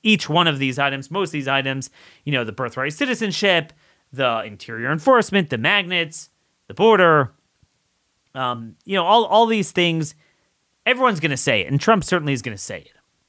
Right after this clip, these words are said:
But what is different is that you are getting leadership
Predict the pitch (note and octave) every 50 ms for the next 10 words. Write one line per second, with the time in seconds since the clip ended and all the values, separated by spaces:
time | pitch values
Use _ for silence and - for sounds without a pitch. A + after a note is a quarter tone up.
0 | _ _ _ _ _ _ _ _ _ _ _ _ _ _ _ _ _ _ _ _
1 | _ _ _ - F#3 F3+ F#3 G3+ F#3+ - - A3 B3 C4 B3 F#3 F#3 - D3+ B2
2 | D#3 F3+ F3+ - - A2+ G#2+ G#2 - - C#3 C#3 B2 G#2+ C3 A#2 A2 G2+ E2+ -
3 | - _ _ _ _ _ _ _ _ _ _ C#3 C#3+ D#3+ D#3 D3 C#3+ D3 C3+ C3
4 | C3 B2 A#2 G#2+ A#2+ B2 D3 D#3 D3+ C#3 A#2+ - - - C3 - - -